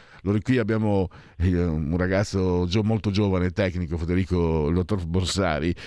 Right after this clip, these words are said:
e lui sgrana gli occhi quando gli racconto che io da ragazzo,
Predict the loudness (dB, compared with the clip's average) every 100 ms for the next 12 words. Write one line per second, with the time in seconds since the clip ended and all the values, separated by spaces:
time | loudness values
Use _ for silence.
0 | -12 -2 0 2 0 -2 2 4 4 2
1 | 0 0 2 2 2 0 0 0 0 0
2 | 2 0 0 0 0 0 2 2 2 0
3 | 0 2 2 0 -2